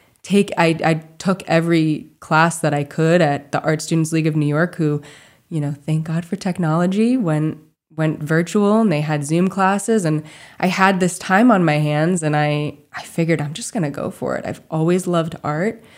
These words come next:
It was always something that even when I was in New York, I would bring my sketch pad on set and I would draw, and people would come over and say, "What are you, what are you working on? What are you doing?" 'Cause there's a lot of downtime on set,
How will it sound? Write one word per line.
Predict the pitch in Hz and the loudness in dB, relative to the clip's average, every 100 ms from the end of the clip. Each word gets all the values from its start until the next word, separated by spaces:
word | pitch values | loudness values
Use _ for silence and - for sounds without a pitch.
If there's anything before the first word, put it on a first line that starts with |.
| - - _ - | -20 -20 _ -2
It | 165 | 0
was | 160 | 0
always | - 160 170 180 | 0 0 2 2
something | - 170 165 170 165 160 | 0 -2 0 0 0 0
that | 147 147 - | 0 -2 -2
even | 175 175 | 0 2
when | 175 165 | 2 4
I | |
was | 160 156 | 2 2
in | 151 147 | 0 0
New | |
York, | 147 147 170 180 | 0 2 0 0
I | 151 | -4
would | 143 143 | -4 -6
bring | 147 151 | -6 -6
my | 147 | -6
sketch | - 156 143 - | -8 -6 -6 -4
pad | 160 160 | -2 0
on | 151 151 | 0 -2
set | - 156 175 | 0 0 0
and | 160 | -2
I | 151 | -4
would | 147 147 | -4 -6
draw, | 151 151 170 | -2 2 2
and | 160 147 | 2 -2
people | - 160 151 | -8 -12 -10
would | 156 | -6
come | 170 | -4
over | 160 165 | -4 -4
and | 160 | -8
say, | 165 | -10
"What | 190 285 | -8 -8
are | |
you, | 370 381 | -8 -8
what | 370 | -4
are | 415 | 0
you | 440 440 427 | 2 0 -2
working | 453 415 311 | -6 -2 0
on? | 165 170 | 0 0
What | 220 | 2
are | |
you | 311 | 2
doing?" | 320 370 320 | 2 0 -2
'Cause | 185 | -2
there's | 185 | -2
a | 185 | 0
lot | 180 170 | 0 0
of | 151 | -2
downtime | 143 180 208 151 151 | -2 -2 -2 -2 -4
on | 147 | -4
set, | 147 - 185 170 165 | -4 0 2 2 -2